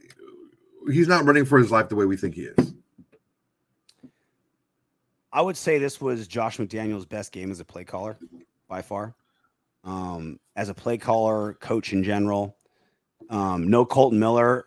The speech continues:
Speaker 2: and the offensive line held their own. Like you said, against, you can make a case, the best defense in football.
Speaker 1: Yeah, yeah, he, he had a
Speaker 2: Um,
Speaker 1: clean pocket seventy-one percent of the time. That's re-, that's great.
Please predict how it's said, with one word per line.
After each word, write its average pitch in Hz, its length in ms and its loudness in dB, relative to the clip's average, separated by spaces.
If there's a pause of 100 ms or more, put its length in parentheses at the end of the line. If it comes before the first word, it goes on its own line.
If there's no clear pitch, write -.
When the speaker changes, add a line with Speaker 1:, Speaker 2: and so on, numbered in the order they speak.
Speaker 2:
and 104 160 -4
the 101 60 0
offensive 92 400 -6
line 98 500 -6 (800)
held 127 220 -4
their 123 220 2
own. 113 280 0 (460)
Like 90 180 -14
you 85 60 -16
said, 92 200 -8
against, 87 440 -12 (400)
you 101 80 -20
can 113 100 -4
make 101 100 -2
a 95 60 -8
case, 101 220 -8
the - 80 -16
best 92 180 -8
defense 92 280 -10
in 90 60 -14
football. 95 320 -10
Speaker 1:
Yeah, 156 300 0 (320)
yeah, 135 180 2
he, 120 200 -4
he 110 140 -2
had 101 120 4
a 90 40 0
Speaker 2:
Um, 85 40 -4
Speaker 1:
clean 135 260 0
pocket 131 300 -2
seventy-one 113 380 -2
percent 107 220 -10
of 92 100 -10
the - 60 -16
time. 131 120 -8
That's 104 180 -12
re-, 92 100 -10
that's - 140 -14
great. - 280 -8